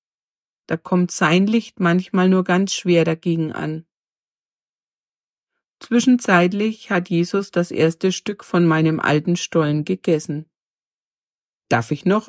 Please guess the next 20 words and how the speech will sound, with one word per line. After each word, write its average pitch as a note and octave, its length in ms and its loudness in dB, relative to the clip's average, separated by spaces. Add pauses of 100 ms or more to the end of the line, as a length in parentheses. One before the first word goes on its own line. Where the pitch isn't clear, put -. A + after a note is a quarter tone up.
eins?“ D3 600 -2 (1120)
„Ich C#4+ 280 2
finde, A3+ 720 2
man E3 260 2
sollte F3 400 4
Weihnachten F3 580 2
bis F3 160 0
zum F3 220 0
letzten E3 480 0
Tag F3 420 0
in E3 160 -4
vollen D#3+ 600 2
Zügen F#3+ 420 0
genießen“, D#3+ 540 0
sagt E3+ 420 -2
er - 100 2
mit E3 180 4
einem D#3+ 360 2
verschmitzten E3 800 -2
Lächeln. E3 520 -2